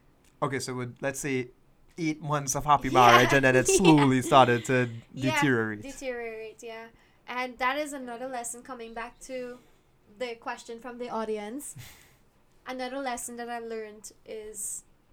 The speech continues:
Speaker 2: know when to walk away.
Speaker 1: Know when to walk away.
Speaker 2: Know when to walk away. Yeah.
Speaker 1: Okay.
Speaker 2: Know when to call it quits. I mean, it is a failed marriage, but what's more important, a fail-, living unhappily married or walking away and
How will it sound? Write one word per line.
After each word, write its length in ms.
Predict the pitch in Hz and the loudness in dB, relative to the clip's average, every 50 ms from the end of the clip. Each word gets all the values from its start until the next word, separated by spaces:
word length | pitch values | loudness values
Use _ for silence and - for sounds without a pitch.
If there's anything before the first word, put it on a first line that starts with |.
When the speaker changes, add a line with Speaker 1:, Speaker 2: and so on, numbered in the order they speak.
| - _ _ | -20 _ _
Speaker 2:
know 200 | 220 226 233 233 240 | -16 -12 -10 -10 -10
when 140 | 240 233 - | -10 -14 -14
to 100 | 247 226 | -14 -14
walk 240 | 220 202 202 202 214 | -14 -16 -18 -20 -20
away. 320 | 202 196 240 247 202 196 _ _ _ _ _ | -20 -20 -20 -20 -20 _ _ _ _ _ _
Speaker 1:
Know 160 | 131 131 127 | -12 -10 -8
when 160 | 123 123 120 117 | -8 -8 -10 -10
to 100 | 127 120 | -12 -12
walk 260 | 113 117 113 - - | -12 -12 -14 -14 -16
away. 180 | - - - | -16 -16 -14
Speaker 2:
Know 160 | - 254 247 247 | -12 -12 -12 -12
when 140 | 247 233 233 | -14 -16 -16
to 100 | 247 233 | -18 -18
walk 260 | 220 196 196 196 - | -18 -20 -20 -20 -20
away. 260 | 214 202 202 202 214 _ _ _ _ _ _ _ | -20 -20 -20 -20 -20 _ _ _ _ _ _ _
Yeah. 60 | 123 120 | -14 -14
Speaker 1:
Okay. 280 | 110 - 110 113 135 147 - _ _ _ _ _ _ _ _ | -12 -12 -14 -14 -14 -16 -18 _ _ _ _ _ _ _ _
Speaker 2:
Know 320 | 226 247 269 277 302 320 302 | -14 -8 -4 -4 -4 -4 -4
when 220 | 302 294 294 285 | -6 -8 -8 -10
to 100 | - 277 | -12 -14
call 240 | - - 277 262 254 | -10 -6 -6 -6 -6
it 100 | 254 254 | -6 -12
quits. 400 | - - 262 240 233 - - - - | -12 -12 -12 -12 -12 -16 -18 -18 -18
I 100 | 233 233 | -18 -18
mean, 180 | 240 247 247 226 | -18 -18 -16 -16
it 140 | 226 233 - - | -16 -16 -12 -10
is 280 | 247 247 233 - - - | -10 -8 -8 -10 -12 -12
a 80 | 233 233 | -18 -16
failed 320 | - 247 233 233 - 226 | -14 -12 -12 -12 -12 -14
marriage, 420 | 233 226 226 226 226 226 202 - _ | -14 -16 -14 -14 -16 -18 -20 -16 _
but 280 | 240 226 214 - - _ _ _ _ _ _ _ _ - _ _ _ _ _ _ _ _ _ | -12 -12 -10 -12 -16 _ _ _ _ _ _ _ _ -20 _ _ _ _ _ _ _ _ _
what's 220 | 247 262 269 - | -8 -8 -8 -8
more 120 | 294 277 262 | -8 -10 -10
important, 340 | 254 262 254 240 - 220 220 | -10 -10 -14 -14 -14 -18 -20
a 40 | |
fail-, 220 | - - 247 240 - 226 | -18 -18 -18 -18 -18 -12
living 440 | 247 262 277 254 294 302 320 311 - | -10 -8 -8 -6 -8 -10 -10 -12 -12
unhappily 760 | 247 254 269 233 240 254 254 269 277 285 311 339 359 349 330 _ _ _ _ - | -12 -14 -14 -14 -16 -16 -16 -16 -16 -14 -14 -14 -14 -14 -16 _ _ _ _ -14
married 540 | 277 285 277 277 294 311 330 370 302 302 254 - - | -10 -10 -8 -8 -10 -10 -12 -12 -12 -14 -20 -20 -16
or 180 | 233 240 233 233 | -14 -14 -12 -12
walking 380 | 233 226 233 - 233 226 226 226 | -12 -14 -14 -14 -16 -16 -14 -14
away 300 | 226 220 233 233 233 233 233 | -12 -12 -12 -12 -12 -12 -14
and 180 | 226 226 226 | -14 -16 -18